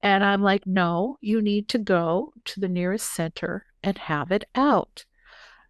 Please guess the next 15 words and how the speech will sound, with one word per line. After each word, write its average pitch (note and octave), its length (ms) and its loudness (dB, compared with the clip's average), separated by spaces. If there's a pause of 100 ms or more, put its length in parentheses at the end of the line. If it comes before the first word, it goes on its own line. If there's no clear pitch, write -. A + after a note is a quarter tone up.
And F3+ 160 2
I'm F#3+ 120 4
going F#3 320 4
on F#3+ 180 6
and B3+ 120 4
on, F#3+ 220 4
very G3+ 300 4
gently, C4 500 4
just - 240 2
like A#3+ 200 4
that. F#3+ 300 2
Finally, C4 680 4
her G3 140 6
husband B3 580 4
and G3 280 0